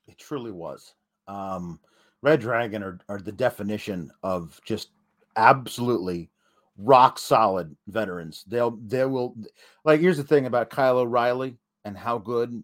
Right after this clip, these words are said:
of a, of a wrestler i-, he is. That guy hid Von Wagner's faults when they were a tag team.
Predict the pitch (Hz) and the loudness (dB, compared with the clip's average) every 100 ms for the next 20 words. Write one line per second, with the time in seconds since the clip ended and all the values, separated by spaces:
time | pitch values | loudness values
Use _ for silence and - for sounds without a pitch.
0 | - 104 104 101 107 101 104 110 - 127 | -12 -12 -10 -8 -8 -6 -6 -6 -6 -4
1 | 135 135 139 139 147 - _ _ _ - | -4 -4 -4 -2 -2 -6 _ _ _ -2
2 | - 151 135 101 131 143 104 87 127 135 | 4 4 4 0 -2 -2 -2 -2 0 0
3 | 117 104 107 127 131 117 127 113 104 - | -4 -4 2 4 4 2 -2 -2 -4 -8
4 | - _ _ _ - - 120 107 - - | -18 _ _ _ -6 2 2 2 -4 -10
5 | 131 120 120 110 107 - 113 113 - 101 | -6 -4 -2 -2 -4 -6 -6 -8 -8 -8
6 | 92 | -8